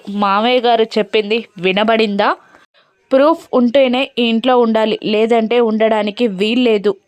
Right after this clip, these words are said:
అని నిషి కూడా అనడంతో, "ఇప్పటికిప్పుడు ప్రూఫ్ అంటే ఎలా దొరుకుతుంది?" అని జగదాత్రి అడుగుతూ ఉండగా, "ఇరవై నాలుగు గంటలు చాలవా ఒక్క ప్రూఫ్ సంపాదించడానికి?" అంటూ ఉంటాడు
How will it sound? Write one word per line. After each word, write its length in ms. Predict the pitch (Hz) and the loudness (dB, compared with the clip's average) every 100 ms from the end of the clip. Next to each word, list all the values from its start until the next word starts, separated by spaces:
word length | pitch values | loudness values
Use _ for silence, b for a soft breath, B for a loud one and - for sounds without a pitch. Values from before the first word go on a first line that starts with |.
| - | -4
అని 260 | 220 208 226 | -2 -2 -2
నిషి 380 | 226 233 - 269 | -2 -2 -2 -2
కూడా 280 | 240 226 226 - | 0 0 -2 -4
అనడంతో, 460 | 208 214 220 208 240 - | -6 -2 -2 -2 -4 -4
"ఇప్పటికిప్పుడు 760 | 226 - 302 269 - 240 254 233 233 | -8 -4 -2 -2 -2 -4 0 0 0
ప్రూఫ్ 360 | - 226 254 - | 0 0 0 -2
అంటే 280 | 220 202 220 262 B B B 202 | -4 -2 -4 -4 B B B -2
ఎలా 240 | 220 269 | 0 0
దొరుకుతుంది?" 640 | 254 254 254 254 233 220 226 190 - | 2 2 2 0 0 0 -2 -4 -8
అని 320 | 226 226 220 240 B B B _ _ _ _ _ - | -4 -2 -2 -4 B B B _ _ _ _ _ -12
జగదాత్రి 680 | 208 247 269 302 302 262 269 - - | -4 0 2 2 0 0 -2 -2 -2
అడుగుతూ 440 | 208 220 262 277 | 0 2 2 2
ఉండగా, 440 | 262 226 220 208 254 - _ _ _ | 2 2 0 0 -2 -4 _ _ _
"ఇరవై 380 | 202 220 269 330 | -2 0 2 2
నాలుగు 380 | 302 277 269 226 226 | 2 2 2 2 0
గంటలు 380 | 220 254 262 277 - | 0 0 0 0 -2
చాలవా 580 | 233 214 247 285 254 202 _ - | -2 0 0 0 0 -2 _ -8
ఒక్క 260 | 208 262 | -6 -4
ప్రూఫ్ 360 | 254 233 294 - | -2 0 0 -2
సంపాదించడానికి?" 1160 | - 226 214 247 240 226 226 220 208 202 202 185 B B B B _ _ - | -4 -4 -2 0 0 0 0 -2 -2 -4 -6 -6 B B B B _ _ -2
అంటూ 300 | 302 277 302 | 0 2 2
ఉంటాడు 340 | 277 233 214 | 2 2 0